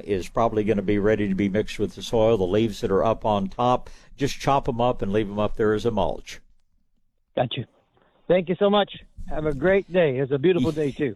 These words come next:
Speaker 1: <laughs> It is a beautiful day, Hank, and I appreciate the call. Thank you, sir. Uh, let's, uh, let's go ahead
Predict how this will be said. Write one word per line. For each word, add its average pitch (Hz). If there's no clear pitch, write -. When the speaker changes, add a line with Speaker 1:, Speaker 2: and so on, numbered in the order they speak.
Speaker 1:
<laughs> -
It 131
is 127
a 120
beautiful 110
day, 107
Hank, 107
and 98
I 113
appreciate 101
the 98
call. 90
Thank 120
you, 95
sir. -
Uh, 240
let's, 214
uh, 123
let's -
go 139
ahead 135